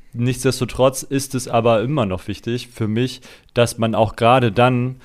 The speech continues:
ähm, eine Alternative schafft zum Auto. Also wenn wir uns darauf einigen wollen, dass, ähm,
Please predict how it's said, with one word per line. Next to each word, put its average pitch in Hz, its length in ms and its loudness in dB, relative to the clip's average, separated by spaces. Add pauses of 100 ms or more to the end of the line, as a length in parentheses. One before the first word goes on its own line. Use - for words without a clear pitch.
(240)
ähm, 113 680 -2
eine 117 120 -4
Alternative 110 540 -2
schafft - 280 -4
zum 87 180 -6
Auto. 87 320 -4
Also 98 160 0
wenn 123 160 0
wir 127 80 2
uns 120 160 -2
darauf 107 480 -2
einigen 117 460 0
wollen, 117 340 0
dass, 107 380 -2
ähm, 95 320 -4